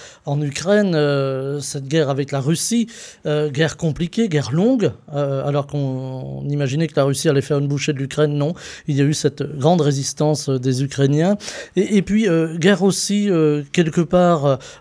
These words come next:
euh, un petit peu plus à l'est, allais-je, allais-je dire, avec la Chine et Taïwan. On voit aussi, euh, la Corée du Nord qui s'agite. Euh, aujourd'hui, la France, euh, pèse dans le monde.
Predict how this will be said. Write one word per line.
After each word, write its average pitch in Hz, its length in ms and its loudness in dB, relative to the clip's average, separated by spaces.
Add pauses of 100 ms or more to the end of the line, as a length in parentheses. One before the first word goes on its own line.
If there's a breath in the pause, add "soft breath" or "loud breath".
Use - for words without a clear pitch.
euh, 139 260 2
un 147 140 0
petit 143 140 -4
peu 156 100 2
plus 156 240 4
à - 20 6
l'est, 170 260 4
allais-je, 143 280 4
allais-je 139 440 2
dire, 156 220 0
avec 143 180 0
la 147 120 4
Chine 170 400 0 (240 loud breath)
et 151 80 4
Taïwan. 202 640 4
On 160 140 2
voit 151 120 4
aussi, 170 440 0
euh, 147 160 0
la 143 140 0
Corée 147 240 2
du 139 160 -2
Nord 147 160 0
qui 147 100 -4
s'agite. 180 480 0 (380 loud breath)
Euh, 170 240 2
aujourd'hui, 233 340 2
la 208 100 0
France, 208 440 0
euh, 151 560 -4 (120)
pèse 180 320 0
dans 135 240 0
le 147 120 2
monde. 139 340 0